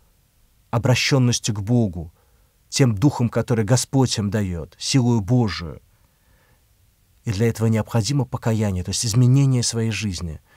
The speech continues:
И вот они плакали, молились, приносили те жертвы, которые было положено приносить по закону. И не просто формально, а целый день, целые сутки они провели вот таким образом.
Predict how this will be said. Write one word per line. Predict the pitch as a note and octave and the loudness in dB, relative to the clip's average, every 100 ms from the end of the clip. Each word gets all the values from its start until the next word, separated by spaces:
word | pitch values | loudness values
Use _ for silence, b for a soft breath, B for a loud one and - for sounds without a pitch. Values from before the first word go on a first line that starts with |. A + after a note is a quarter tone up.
| b b | b b
И | G2+ | -8
вот | F2+ | -4
они | G2 F#2+ | -4 -4
плакали, | A#2 B2 C#3+ C#3 A#2+ A#2 _ - | -2 0 0 -2 -6 -6 _ -6
молились, | G2 F#2+ B2+ A#2 - | -2 0 -2 -4 -8
приносили | F#2+ F#2+ F#2+ G2+ F#2 | -6 -6 -4 -4 -6
те | F2+ F#2+ | -6 -6
жертвы, | E2+ C3+ - D3+ | -4 -4 -4 -8
которые | G#2+ - A2 G#2 | -8 -6 -4 -4
было | G#2 G#2 | -6 -4
положено | A2 G#2+ G2+ G2+ F#2+ | -4 -2 -4 -6 -8
приносить | G2+ G2 - F#2 | -8 -8 -10 -10
по | G#2+ | -8
закону. | F#2+ G2 G#2+ F#2+ F2+ - B B B B | -6 -6 -6 -6 -8 -12 B B B B
И | G#2 | -4
не | G2+ | -2
просто | D#3+ - - | -2 -4 -4
формально, | A#2 G#2+ G2 F#2 E2+ E2 G2+ - | -2 0 -2 -4 -6 -10 -14 -12
а | F#2 E2+ F2+ - - | -10 -10 -12 -14 -4
целый | C3 B2+ A2+ - b b b - | -2 -2 -4 -10 b b b -14
день, | F2 F2 A#2+ A2+ E2 - | -4 2 4 4 0 -6
целые | G#2+ G2+ G2 | -6 -4 -4
сутки | - B2+ - - | -2 -2 -4 -8
они | E2 F2+ | -8 -8
провели | - F#2 F#2 G2+ | -6 -6 -4 -6
вот | G2+ - | -8 -8
таким | F2+ - F#2 | -10 -6 -4
образом. | F2+ D#2 F2 D#2+ E2 | -4 -8 -12 -12 -14